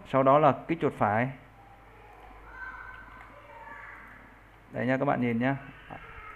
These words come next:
Alt X này.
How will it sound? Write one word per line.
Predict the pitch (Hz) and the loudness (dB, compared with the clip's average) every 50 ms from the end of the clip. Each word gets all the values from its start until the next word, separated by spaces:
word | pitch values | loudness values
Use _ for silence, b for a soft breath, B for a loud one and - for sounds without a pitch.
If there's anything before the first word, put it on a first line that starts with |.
| - - - - - - - - - - - - - - - - - - - - - - - - - - - - - - - - - - - - - - - - - - - - | -16 -14 -14 -14 -12 -12 -12 -12 -10 -12 -12 -12 -10 -10 -10 -10 -10 -12 -12 -14 -14 -12 -12 -12 -12 -12 -12 -12 -12 -14 -14 -16 -16 -16 -16 -20 -20 -20 -20 -20 -20 -20 -18 -6
Alt | - 123 131 131 | 0 2 4 4
X | 131 156 160 160 | 6 4 4 4
này. | 139 123 | 2 0